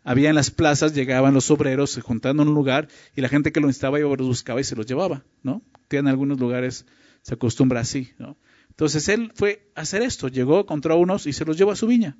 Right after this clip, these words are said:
¿no? Y convino con ellos, eh, un denario al día, ¿ok? Les voy a pagar esto por un día, ¿no? Entero. Y los envió a su viña, ¿no? Ellos convinieron, se vieron de acuerdo, ¿no?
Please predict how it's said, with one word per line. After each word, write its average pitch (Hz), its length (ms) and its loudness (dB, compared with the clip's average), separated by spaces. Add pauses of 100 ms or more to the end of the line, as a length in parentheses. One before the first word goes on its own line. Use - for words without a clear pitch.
¿no? 233 180 -2 (480)
Y 175 120 2
convino 233 400 8
con 226 160 6
ellos, 220 480 6 (360)
eh, 165 240 2
un 220 220 6
denario 196 560 4
al 180 140 0
día, 196 420 -2 (160)
¿ok? 135 160 -12
Les - 800 -8
voy 180 60 4
a 202 80 0
pagar 202 260 -2
esto - 320 2
por 175 160 2
un 196 140 0
día, 175 420 -2 (840)
¿no? 143 260 -2 (800)
Entero. 135 520 2 (480)
Y 147 120 2
los 151 180 4
envió 139 260 4
a 131 40 0
su - 160 -4
viña, 95 380 -8
¿no? 127 120 -10 (420)
Ellos 165 540 4
convinieron, 156 640 4
se - 80 -18
vieron 147 120 0
de 143 60 0
acuerdo, 131 480 2 (380)
¿no? 143 180 6